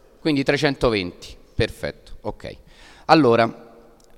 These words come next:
eh, Luigi Cattivelli vi ha parlato di alcuni dei problemi che riguardano il nostro territorio, eh, dal punto di vista,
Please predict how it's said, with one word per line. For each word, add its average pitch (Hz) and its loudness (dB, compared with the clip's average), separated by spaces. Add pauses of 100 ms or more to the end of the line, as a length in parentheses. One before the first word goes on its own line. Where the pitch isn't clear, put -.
eh, 120 -2
Luigi 156 -2
Cattivelli 170 0
vi 139 -2
ha 131 0
parlato 135 -2
di 123 -4
alcuni 160 -4
dei 131 0
problemi 123 -4
che 120 -6
riguardano 110 -4
il 107 -4
nostro 113 -6
territorio, 110 -4
eh, 101 -12
dal 107 -4
punto 120 -8
di 107 -8
vista, 104 -4